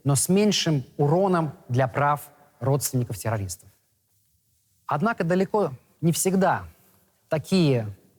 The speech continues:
альтернативные и менее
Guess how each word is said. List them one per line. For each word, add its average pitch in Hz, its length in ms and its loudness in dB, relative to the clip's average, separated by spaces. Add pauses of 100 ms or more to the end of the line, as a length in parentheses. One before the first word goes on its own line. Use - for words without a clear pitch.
(760)
альтернативные 139 1080 0 (300)
и 143 60 0
менее 160 640 4